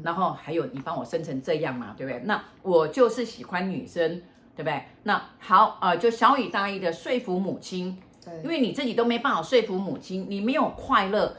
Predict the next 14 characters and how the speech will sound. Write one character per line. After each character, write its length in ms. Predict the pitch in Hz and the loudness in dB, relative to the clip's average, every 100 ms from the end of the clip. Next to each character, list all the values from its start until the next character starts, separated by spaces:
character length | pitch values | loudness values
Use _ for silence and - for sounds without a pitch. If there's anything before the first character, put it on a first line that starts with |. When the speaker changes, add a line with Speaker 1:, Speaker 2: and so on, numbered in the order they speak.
| - - | -14 -2
Speaker 1:
如 160 | 262 | 2
果 300 | 262 196 - - | 4 2 0 -4
你 140 | 233 | -2
可 100 | 220 | -2
能 280 | 165 170 180 - - | -4 -4 -8 -12 -2
就 200 | 165 139 - | 0 0 -6
每 140 | 170 | -6
天 160 | 170 226 | -4 0
都 100 | 226 | 0
哭 220 | 220 220 | 0 -4
泣 220 | 220 254 | -2 0
啦， 400 | 202 175 175 - - | 2 2 0 -2 -10
然 100 | 147 | -6
后 360 | 175 202 185 | 4 4 4